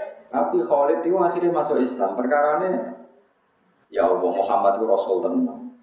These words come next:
Perintahnya dilanggar sithik, kowe ndadekno Islam kalah. Berarti Muhammad itu Rasul tenan. Akhirnya masuk Islam. Tapi bar materi Islam akeh.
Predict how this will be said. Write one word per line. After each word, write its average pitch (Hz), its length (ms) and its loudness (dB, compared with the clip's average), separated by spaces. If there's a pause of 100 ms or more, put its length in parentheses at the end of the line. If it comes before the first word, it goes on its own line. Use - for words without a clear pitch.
(640)
Perintahnya 127 560 0
dilanggar 113 460 2
sithik, - 560 -2
kowe 160 80 4
ndadekno 120 500 2
Islam 117 380 0
kalah. 120 420 0
Berarti 123 300 2
Muhammad 131 400 2
itu - 80 -2
Rasul 120 320 2
tenan. 123 240 -2
Akhirnya 151 320 0
masuk 226 180 0
Islam. - 300 -10 (800)
Tapi - 160 0
bar 135 180 2
materi 151 380 0
Islam - 240 0
akeh. 170 280 -6